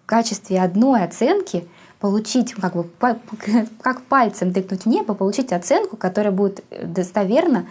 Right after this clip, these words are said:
для всей генеральной совокупности. Поэтому принято рассчитывать не только точечные, но и интервальные оценки, которые с вероятностью, которую мы сами сдаем, с некоторым уровнем доверия утверждают,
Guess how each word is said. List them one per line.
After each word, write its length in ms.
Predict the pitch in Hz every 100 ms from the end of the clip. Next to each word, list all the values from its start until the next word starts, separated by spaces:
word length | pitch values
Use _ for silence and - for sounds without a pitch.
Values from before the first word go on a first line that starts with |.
| -
для 160 | 185 180
всей 320 | - - 269
генеральной 400 | 233 185 180 214
совокупности. 760 | 220 214 202 196 180 165 - - _ - - -
Поэтому 480 | 196 311 440 247
принято 480 | 185 - 285 311 262
рассчитывать 500 | 202 196 - 247 196
не 80 | 190
только 360 | 185 381 466 294
точечные, 580 | - 240 180 - 175
но 120 | 180 262
и 20 |
интервальные 600 | 311 330 330 320 196 165
оценки, 480 | 160 - 170 170 - _ - - -
которые 640 | - 190 262 349 392 240 170
с 180 | -
вероятностью, 960 | 220 214 190 180 277 427 233 196 - 165
которую 420 | - 190 208 190 180
мы 140 | 214
сами 360 | 220 247 185 165
сдаем, 380 | 165 185 160 156 - - -
с 80 |
некоторым 500 | 233 233 - 220 208 -
уровнем 500 | 269 302 254 240 226
доверия 640 | 233 233 220 226 165 156 -
утверждают, 800 | 240 247 269 262 254 254 170